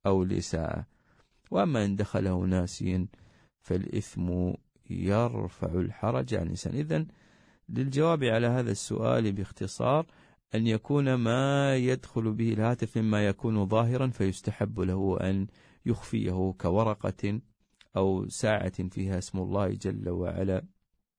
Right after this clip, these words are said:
ونحو ذلك، مم-، أو خاتم فن-، ونحو ذلك، فإنه حينئذ استحب له أن يخفيه، ولو أظهره،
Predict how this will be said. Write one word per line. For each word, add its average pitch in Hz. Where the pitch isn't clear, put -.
ونحو 131
ذلك، 120
مم-، 107
أو 104
خاتم 110
فن-، 98
ونحو 120
ذلك، 123
فإنه 135
حينئذ 107
استحب 113
له 104
أن 104
يخفيه، 95
ولو 170
أظهره، 120